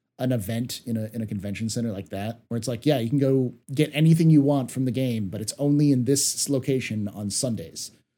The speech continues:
So you gotta go into the convention center on Sundays to go, like, in, in, in, you know, to be able to get, or between this time and this time,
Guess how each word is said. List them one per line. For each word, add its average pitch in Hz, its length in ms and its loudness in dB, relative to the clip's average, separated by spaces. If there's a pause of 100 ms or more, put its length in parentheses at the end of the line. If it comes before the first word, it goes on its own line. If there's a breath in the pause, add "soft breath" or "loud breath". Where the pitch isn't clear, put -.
(100)
So - 80 -8
you 117 60 -4
gotta 135 160 0
go 143 200 2
into 143 160 2
the 143 160 2
convention 143 480 0
center 123 220 -2
on 120 100 -4
Sundays 120 420 0
to 117 80 -6
go, 104 360 -6
like, 107 260 -12
in, 123 240 -8
in, 127 260 -2
in, 117 460 -2
you 123 80 -4
know, 92 200 -6 (720)
to 135 80 0
be 131 80 2
able 117 160 0
to - 80 -10
get, 117 360 -4
or 120 200 -4
between 139 360 2
this 160 120 4
time 156 200 4
and 135 80 2
this 143 160 2
time, 101 440 -4